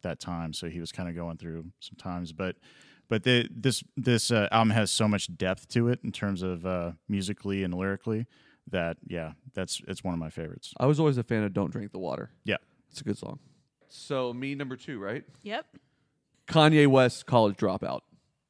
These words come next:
Speaker 2: It's my number two.
Speaker 3: What's on that?
Speaker 2: So that's got Family Business on it. That's got Through the Wire.
Speaker 3: Okay.
Speaker 2: Through the Wire might be one of my favorite songs ever written.
Speaker 1: Yeah.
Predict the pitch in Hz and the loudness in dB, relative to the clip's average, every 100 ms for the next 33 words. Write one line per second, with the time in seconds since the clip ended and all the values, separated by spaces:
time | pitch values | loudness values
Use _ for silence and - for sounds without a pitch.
0 | _ - 107 80 - - - - _ _ | _ -10 -8 -8 -10 -12 -14 -14 _ _
1 | _ _ _ _ - 233 240 254 208 190 | _ _ _ _ -10 -10 -2 0 0 -2
2 | 190 139 _ _ _ - 143 123 135 - | -4 -6 _ _ _ 4 6 8 6 6
3 | 156 143 135 - _ - 127 123 127 120 | 10 12 10 6 _ 0 0 2 0 0
4 | 110 117 113 117 117 117 117 - 113 110 | -2 -2 -4 -6 -4 -4 -6 -4 -4 -4
5 | - 120 107 107 _ _ - 123 113 107 | -2 2 2 2 _ _ -8 -6 -2 0
6 | 107 113 135 143 _ _ _ - 160 151 | 0 0 -2 -6 _ _ _ -16 -12 -12
7 | 160 _ - 147 175 127 127 117 113 107 | -14 _ 8 10 12 12 10 8 0 -2
8 | 113 113 104 95 113 117 87 76 - _ | -2 -2 -2 -4 -4 -4 -4 -6 -10 _
9 | - 101 78 - - 98 82 76 - 101 | -2 -2 -2 -8 -6 -6 -4 -6 -4 -6
10 | 92 | -6